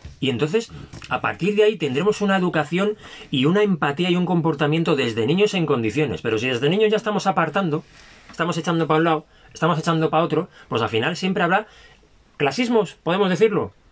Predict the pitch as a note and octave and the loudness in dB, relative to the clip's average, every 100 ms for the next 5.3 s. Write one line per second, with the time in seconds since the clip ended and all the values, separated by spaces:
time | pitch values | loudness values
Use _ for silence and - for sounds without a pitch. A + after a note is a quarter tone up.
0 | _ _ _ B2 A2+ G#3 E3+ E3 A3 D#3+ | _ _ _ -6 0 0 2 0 0 0
1 | F#2+ - _ _ _ _ _ G#2+ G2 A#2+ | -6 -18 _ _ _ _ _ -6 -4 -4
2 | E3 F#3+ G3+ A3 - F#3 G#3+ G3 F#3+ A3 | -2 -2 0 0 -2 -2 -2 0 -2 -2
3 | - - B2+ C#3+ - E3 E3+ E3+ F#3+ F3+ | -12 -10 -2 -2 -2 -2 0 0 -2 -2
4 | F#3+ G#3 D#3+ D3+ D#3+ F#3 G#3 F3 C3+ C3+ | 0 2 2 0 0 2 2 0 -2 -2
5 | A#2 F2 | -4 -6